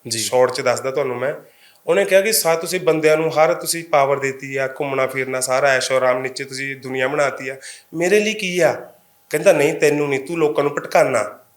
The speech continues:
Speaker 2: ਕਹਿੰਦਾ, "ਮੈਨੂੰ ਤਾਂ," ਕਹਿੰਦਾ, "ਮੈਨੂੰ ਤਾਂ ਦੇ ਕੁਛ, ਮੇਰਾ ਰੋਲ ਚੱਲ ਕੇ, ਤੇਰਾ ਰੋਲ ਹੈ ਜਾਂ ਤੂੰ ਇਹਨਾਂ ਨੂੰ ਭਟਕਾ,
Speaker 1: ਹੂੰ।
Speaker 2: ਮੇਰੇ ਤੋਂ ਦੂਰ ਕਰ।" ਉਹੀ ਚੱਲ ਰਿਹਾ।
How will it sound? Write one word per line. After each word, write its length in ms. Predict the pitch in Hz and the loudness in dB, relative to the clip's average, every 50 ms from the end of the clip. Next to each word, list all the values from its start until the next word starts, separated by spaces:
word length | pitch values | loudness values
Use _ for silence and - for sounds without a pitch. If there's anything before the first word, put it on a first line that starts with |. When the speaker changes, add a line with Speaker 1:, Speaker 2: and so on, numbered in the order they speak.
| _ _ _ _ _ _ _ _ | _ _ _ _ _ _ _ _
Speaker 2:
ਕਹਿੰਦਾ, 200 | - 156 180 208 | -6 -2 0 2
"ਮੈਨੂੰ 320 | 208 175 160 156 151 151 151 | 2 2 2 0 0 0 0
ਤਾਂ," 160 | 180 180 180 | 0 0 -2
ਕਹਿੰਦਾ, 240 | 180 - 170 180 196 | -2 0 2 4 4
"ਮੈਨੂੰ 280 | 208 202 190 180 175 | 4 2 0 -2 0
ਤਾਂ 160 | 180 208 208 208 | 0 0 -2 -2
ਦੇ 360 | 170 139 131 127 135 165 190 | -4 -6 -4 -2 0 0 -2
ਕੁਛ, 240 | - 185 - - 175 190 233 233 190 - - - - | -2 -2 -4 -2 -2 -2 -2 -2 -4 -8 -12 -14 -10
ਮੇਰਾ 200 | 143 143 143 151 | -4 -2 0 0
ਰੋਲ 220 | 147 151 156 156 | 2 0 0 0
ਚੱਲ 180 | - 160 151 151 | 2 2 2 2
ਕੇ, 200 | 147 156 160 160 | 2 2 0 2
ਤੇਰਾ 180 | 160 165 160 151 | 2 2 2 2
ਰੋਲ 260 | 139 135 135 135 135 | 2 0 0 0 0
ਹੈ 60 | 143 | 0
ਜਾਂ 100 | 156 156 | 0 -2
ਤੂੰ 120 | 151 151 | -2 -4
ਇਹਨਾਂ 120 | 147 143 147 | -6 -4 -4
ਨੂੰ 80 | 151 | -4
ਭਟਕਾ, 560 | 147 160 160 - 151 135 107 - - - - _ - 143 | -4 -6 -4 0 0 0 0 -2 -6 -18 -20 _ -20 -18
Speaker 1:
ਹੂੰ। 120 | 143 143 | -10 -4
Speaker 2:
ਮੇਰੇ 240 | 143 147 143 143 147 | -2 0 0 0 -2
ਤੋਂ 320 | 143 160 160 160 160 160 | -2 -4 -6 -6 -8 -14
ਦੂਰ 300 | - - 135 131 127 - - | -14 -12 -10 -8 -8 -8 -8
ਕਰ।" 120 | - - - - - _ _ _ _ _ _ _ _ _ _ - | -10 -10 -12 -14 -20 _ _ _ _ _ _ _ _ _ _ -14
ਉਹੀ 220 | 143 139 131 135 | -12 -10 -8 -6
ਚੱਲ 220 | 123 - 104 98 101 | -4 -4 -4 -4 -4
ਰਿਹਾ। 240 | 113 120 120 117 | -6 -6 -6 -6